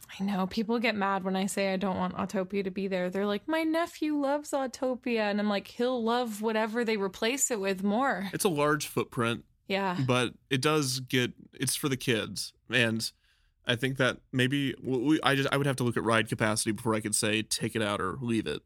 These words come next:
Speaker 2: Because if, if it's getting a lot of kids out of
Speaker 1: That's true. It might have a high turnover, but it loads so slowly. But I guess they load them in large batches. It's almost like a spinner ride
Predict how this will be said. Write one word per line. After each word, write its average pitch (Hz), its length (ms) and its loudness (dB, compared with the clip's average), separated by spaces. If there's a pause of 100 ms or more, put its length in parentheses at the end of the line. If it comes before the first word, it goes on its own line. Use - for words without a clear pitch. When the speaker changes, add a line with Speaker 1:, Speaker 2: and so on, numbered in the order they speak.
(140)
Speaker 2:
Because 113 320 -2
if, 110 220 -4 (320)
if 117 80 2
it's 120 120 2
getting 156 200 2
a 131 80 2
lot 120 240 2
of 117 160 -2
kids 110 560 -2 (120)
out 110 200 2
of 104 340 -4
Speaker 1:
That's - 260 -4
true. 311 200 2
It 233 120 0
might 240 220 0
have 294 160 -2
a 240 80 0
high 214 360 0
turnover, 202 840 -2
but 202 340 0
it 233 180 -2
loads 226 340 0
so 247 220 0
slowly. 220 840 -2 (220)
But 220 100 0
I 220 60 2
guess 254 160 -2
they 240 180 0
load 208 280 0
them 214 120 2
in 202 100 2
large 190 360 0
batches. 185 500 -2
It's 185 140 -6
almost 208 240 0
like 202 100 -4
a 180 60 -2
spinner 185 440 0
ride 180 440 -2